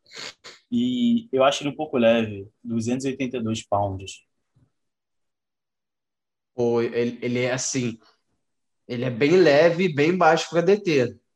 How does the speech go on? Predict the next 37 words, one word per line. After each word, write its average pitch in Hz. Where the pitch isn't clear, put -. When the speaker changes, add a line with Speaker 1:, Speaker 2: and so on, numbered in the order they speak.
Speaker 1:
Sim, 190
mas 131
eu 135
acho 110
que 123
ele 135
jo-, 139
ele, 135
ele 139
deve 143
ser -
usado, 135
sabe, 113
nesse, 113
nesse 113
pass 117
rush 127
de 107
dentro, 113
nesse 104
D 110
T 113
de 107
fora, 104
sabe? 92
Eu 87
acho 98
que 107
deve 101
ser -
jogado, 101
Speaker 2:
Sei, 123
sei, 117
sei. 113
Speaker 1:
usado 101
nessa 104
posição. 95